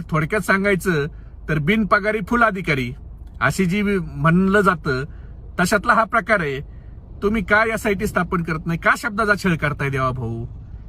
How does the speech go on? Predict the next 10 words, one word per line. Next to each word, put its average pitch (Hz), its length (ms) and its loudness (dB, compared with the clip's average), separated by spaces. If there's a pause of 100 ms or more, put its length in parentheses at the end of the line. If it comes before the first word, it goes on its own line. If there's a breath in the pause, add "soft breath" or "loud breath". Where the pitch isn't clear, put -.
(140)
कुणाला 240 300 4
वाचवताय? 202 560 2
महाराष्ट्र 160 480 -2
बघतोय, 190 400 0
महाराष्ट्राला 170 460 2
कळतंय 202 420 0
सगळं. 175 400 0 (1120 loud breath)
शब्दाचा 233 360 4 (120)
छळ 226 140 2
करताय, 220 540 2